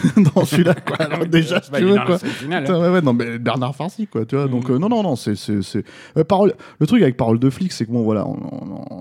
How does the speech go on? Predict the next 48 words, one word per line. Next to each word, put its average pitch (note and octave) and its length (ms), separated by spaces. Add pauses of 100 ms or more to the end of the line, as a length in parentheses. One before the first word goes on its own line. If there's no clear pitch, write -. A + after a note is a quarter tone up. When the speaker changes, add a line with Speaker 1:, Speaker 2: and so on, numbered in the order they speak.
(380)
Speaker 1:
on, F2 40
tu - 180
t'es - 120
tapé - 380
des E2+ 100
barres, A#2+ 300
là, A#2 140
euh, G#2+ 280
tu - 100
vois, A#2 200
comme G2 220
ça, A#2 80
tu - 160
te A2 80
moques, B2 280
hein, - 140
tu G2+ 80
vois, G2+ 120
alors - 180
que, - 80
bon, A2 160
voilà, C#3 180
tu C3+ 140
vois, B2+ 100
c'est - 160
quand - 140
même - 180
un, G2 300
un A2 40
grand A2 140
polar G#2+ 240
français. D3 320 (320)
Non, D3 160
mais, A#2+ 320 (360)
voilà, C#3+ 180
'fin, G#2+ 140
c'est, A2 200
il - 240
y A#2+ 80
a A#2+ 60
ce - 160
côté, D#3 320
effectivement, C#3+ 580
où, A2 240
euh, G#2 140
la, G#2+ 140 (120)
la, G2+ 260
la, G2 260